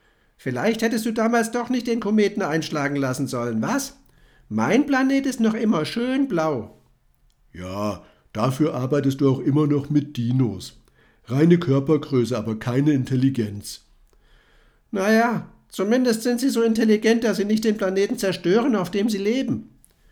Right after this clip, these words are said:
Speaker 2: Ja, weil sie gar nicht wüssten, wie.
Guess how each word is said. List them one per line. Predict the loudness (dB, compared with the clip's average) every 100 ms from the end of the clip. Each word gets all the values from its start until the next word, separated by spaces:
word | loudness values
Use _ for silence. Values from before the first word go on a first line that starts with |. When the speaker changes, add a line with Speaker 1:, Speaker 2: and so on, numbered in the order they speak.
| _ _ _
Speaker 2:
Ja, | -14 -8 -4 -4 -6 -10
weil | -6 -4
sie | -2
gar | -2 0
nicht | 0 0 -2
wüssten, | -4 -4 -8 -4
wie. | 0 2 0